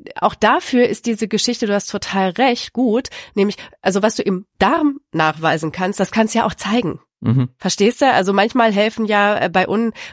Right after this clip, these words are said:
Speaker 1: bei halb Unbelehrbaren dann nur harte Fakten quasi.
Speaker 2: Mhm.
Speaker 1: Und da hast du es quasi schwarz auf weiß, ne?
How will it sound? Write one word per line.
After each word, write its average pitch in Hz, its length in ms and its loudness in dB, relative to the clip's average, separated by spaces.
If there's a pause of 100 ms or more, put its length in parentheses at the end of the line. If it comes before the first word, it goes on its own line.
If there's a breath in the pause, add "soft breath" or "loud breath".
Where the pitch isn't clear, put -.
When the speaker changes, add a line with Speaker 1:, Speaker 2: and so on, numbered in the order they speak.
Speaker 1:
bei 190 200 4
halb 220 380 2
Unbelehrbaren 156 960 -2
dann 165 140 -2
nur 170 220 0
harte 170 220 -4
Fakten - 400 -8
quasi. 113 540 0
Speaker 2:
Mhm. - 440 -8
Speaker 1:
Und 165 100 4
da 175 100 4
hast 190 160 2
du 196 40 0
es - 80 -4
quasi 180 260 2
schwarz 175 260 0
auf 175 160 -2
weiß, - 360 -2
ne? 240 180 -4